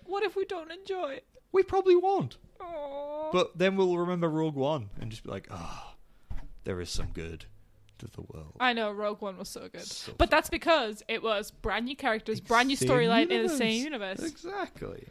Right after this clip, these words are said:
Speaker 1: So,
Speaker 2: Exactly.
Speaker 1: please do
Speaker 2: Anyway.
Speaker 1: that. Film, so, uh, you know, I know that we have a lot of listeners, obviously, and film
Speaker 2: Obviously.
Speaker 1: studios listen to us 'cause we're
Speaker 2: We're, we're,
Speaker 1: influencers.
Speaker 2: that's the word.
Speaker 1: Yeah.
Speaker 2: We're
Speaker 1: So,
Speaker 2: trendsetters.
Speaker 1: guys, just stop flogging a dead horse.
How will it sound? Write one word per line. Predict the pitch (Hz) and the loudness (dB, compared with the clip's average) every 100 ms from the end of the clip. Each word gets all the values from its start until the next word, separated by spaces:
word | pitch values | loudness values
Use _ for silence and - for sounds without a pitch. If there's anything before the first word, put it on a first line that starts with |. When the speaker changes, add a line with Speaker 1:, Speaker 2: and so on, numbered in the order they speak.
| - | -12
Speaker 1:
So, | - 214 196 156 | -4 -2 -2 -6
Speaker 2:
Exactly. | 107 - - | -12 -12 -12
Speaker 1:
please | - - - | -2 -2 4
do | 180 | 6
Speaker 2:
Anyway. | 196 214 185 - - | 6 4 0 -8 -10
Speaker 1:
that. | - | 0
Film, | 359 | 2
so, | 359 330 | 2 -2
uh, | - 196 523 | 0 0 0
you | 349 | 4
know, | 294 254 | 4 6
I | 233 | 6
know | 262 269 277 262 214 | 10 8 8 2 -4
that | 240 226 - 247 | 0 0 -2 -2
we | 240 | 0
have | 233 | 0
a | 220 | 0
lot | 220 | -2
of | 220 | 0
listeners, | 240 240 - 247 226 220 - | 2 2 2 2 2 -2 -2
obviously, | 233 214 208 226 202 202 | 0 -2 -4 -4 -4 -4
and | - 214 202 | 0 2 4
film | 269 247 | 4 4
Speaker 2:
Obviously. | 180 | 4
Speaker 1:
studios | 277 254 220 220 - | 2 2 0 -4 -8
listen | 214 220 247 247 | -8 -6 -4 -6
to | 214 208 | -6 -6
us | 208 | -6
'cause | - 240 | 0 0
we're | 110 101 | 0 -2
Speaker 2:
We're, | 285 285 | -2 -2
we're, | 113 - - 202 | -2 -2 -2 -4
Speaker 1:
influencers. | - 233 202 208 220 | -6 -6 -4 -4 -2
Speaker 2:
that's | 156 - - | -2 -2 -8
the | 113 | -10
word. | 90 90 98 98 - - - - | -14 -16 -16 -18 -20 -20 -20 -14
Speaker 1:
Yeah. | - 214 247 226 233 - _ | -4 -2 0 -2 -6 -16 _
Speaker 2:
We're | - | -8
Speaker 1:
So, | - - 262 247 | -2 2 4 4
Speaker 2:
trendsetters. | - 110 90 214 | 2 -4 -6 0
Speaker 1:
guys, | 277 285 311 302 - | 4 4 4 -2 -10
just | - 254 233 - - - _ _ - - _ _ - | -4 -2 -2 -10 -16 -20 _ _ -20 -20 _ _ -12
stop | - 269 - | -2 -2 0
flogging | 277 262 247 | 2 2 2
a | 247 | 2
dead | 240 233 | 2 0
horse. | 214 208 208 - | 0 0 -2 -8